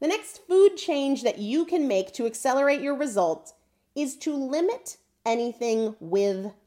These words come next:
a label. How much awareness do you have of this in your choices? How many things are you eating or drinking that have a food label? You know, like nutrition facts. Do an inventory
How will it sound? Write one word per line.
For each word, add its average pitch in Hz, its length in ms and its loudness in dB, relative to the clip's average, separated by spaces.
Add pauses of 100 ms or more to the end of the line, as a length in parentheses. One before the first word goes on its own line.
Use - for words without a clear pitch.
a 160 460 0
label. 147 640 -6 (1120)
How 403 160 -2
much 480 160 0 (120)
awareness 294 500 2
do 220 80 -8
you 214 180 -2
have 233 500 0
of 175 280 0
this 202 300 2
in 202 180 -2
your 202 120 0
choices? 220 580 -4
How 262 180 -4
many 480 240 2
things 220 400 0
are 208 100 4
you 294 440 2
eating 330 420 0
or 359 160 2
drinking 226 640 -2 (320)
that 311 100 6
have 262 300 0
a 311 100 0
food 403 300 2
label? 156 480 2 (120)
You 427 120 2
know, 277 100 4
like 269 240 4
nutrition 381 560 2
facts. - 540 -8 (960)
Do 427 160 6
an 466 260 0
inventory 202 920 0